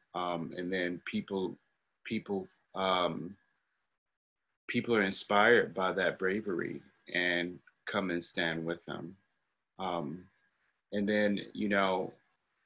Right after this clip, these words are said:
um, I think about, like, so many, you know, I've been em-, engaged in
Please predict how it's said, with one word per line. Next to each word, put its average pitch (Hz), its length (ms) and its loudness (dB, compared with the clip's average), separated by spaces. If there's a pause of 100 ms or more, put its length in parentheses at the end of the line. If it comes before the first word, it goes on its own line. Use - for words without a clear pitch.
(300)
um, 90 600 0 (1300)
I 98 100 0
think 101 200 -2
about, 98 320 4
like, 98 360 4
so - 300 2
many, 104 500 2 (160)
you 101 100 -6
know, 101 120 2
I've 95 180 2
been 101 420 4 (160)
em-, 101 300 -2
engaged 98 840 0
in 95 560 -2